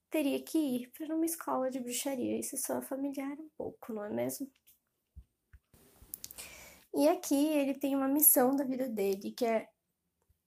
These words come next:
acabar com o Inception. E o Inception é um ser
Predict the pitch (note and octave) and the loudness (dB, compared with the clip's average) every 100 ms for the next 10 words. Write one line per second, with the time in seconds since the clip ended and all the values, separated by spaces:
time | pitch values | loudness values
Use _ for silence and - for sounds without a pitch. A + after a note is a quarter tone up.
0 | _ - C4 D#4 D4 B3+ C#4 - D#4 D4 | _ -4 0 2 4 2 2 -2 -2 0
1 | - B3+ - C4+ E4 - _ _ _ _ | 0 -2 -2 -4 -4 -8 _ _ _ _
2 | _ - A#3+ A#3+ B3 B3+ - D4 - E4 | _ 8 10 10 8 4 0 -4 -6 -4
3 | E4+ E4 - C#4 C#4 C#4+ C#4 C#4 C4+ A#3+ | -2 -2 -2 -2 -2 -4 -6 -6 -6 -6
4 | A#3+ - _ _ _ _ _ _ _ _ | -8 -16 _ _ _ _ _ _ _ _
5 | _ _ _ - - - C#4 B3 - | _ _ _ 0 4 8 8 6 2